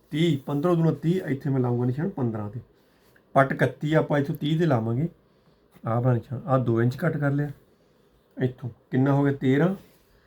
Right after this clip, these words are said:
ਇੱਥੋਂ ਫੇਰ ਹੋ ਗਿਆ ਤੇਰਾਂ ਇੰਚ, ਠੀਕ ਆ। ਇੱਥੋਂ ਫੇਰ ਤੇਰਾਂ ਤੇਰਾਂ ਆਪਾਂ ਨਿਸ਼ਾਨ ਲਾਵਾਂਗੇ, ਆਹ ਲਓ, ਤੇਰਾਂ ਦਾ ਤੇ ਕਿੰਨਾ ਹੁੰਦਾ? ਸਾਢੇ ਛੇ। ਮੂਹਰੀ ਹੈਗੀ ਆ ਸਤਾਰਾਂ ਇੰਚ, ਜਾਣੀ ਕਿ ਸਤਾਰਾਂ ਦਾ ਤਾਂ ਬਣ ਗਿਆ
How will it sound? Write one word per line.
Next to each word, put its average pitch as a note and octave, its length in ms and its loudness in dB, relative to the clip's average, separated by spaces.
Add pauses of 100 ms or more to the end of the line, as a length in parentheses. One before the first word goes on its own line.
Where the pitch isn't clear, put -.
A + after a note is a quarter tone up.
(320)
ਇੱਥੋਂ B2 240 -8
ਫੇਰ A#2+ 200 -2
ਹੋ A#2+ 100 0
ਗਿਆ F#3+ 100 -2 (100)
ਤੇਰਾਂ A2+ 280 0
ਇੰਚ, - 280 -14 (840)
ਠੀਕ F3 180 0
ਆ। - 100 4 (1160)
ਇੱਥੋਂ B2+ 260 -4
ਫੇਰ A#2 300 -4
ਤੇਰਾਂ C3 260 4
ਤੇਰਾਂ C3+ 160 2
ਆਪਾਂ C#3 180 0
ਨਿਸ਼ਾਨ C3+ 280 2
ਲਾਵਾਂਗੇ, C#3 300 0 (1080)
ਆਹ A#2+ 140 0
ਲਓ, G2+ 80 -6 (340)
ਤੇਰਾਂ C3+ 220 8
ਦਾ C#3 80 6
ਤੇ D#3+ 100 -4
ਕਿੰਨਾ D3+ 160 2
ਹੁੰਦਾ? E3 200 2
ਸਾਢੇ C#3 440 0 (720)
ਛੇ। A#2+ 300 -2
ਮੂਹਰੀ C3+ 360 4
ਹੈਗੀ E3 280 4
ਆ F#3 140 6 (1300)
ਸਤਾਰਾਂ B2 400 4
ਇੰਚ, A2+ 160 -8
ਜਾਣੀ B2 240 2
ਕਿ F#3+ 160 -4
ਸਤਾਰਾਂ - 1300 -2
ਦਾ C3+ 100 6
ਤਾਂ D#3 120 -2
ਬਣ D3 140 2
ਗਿਆ F3+ 160 0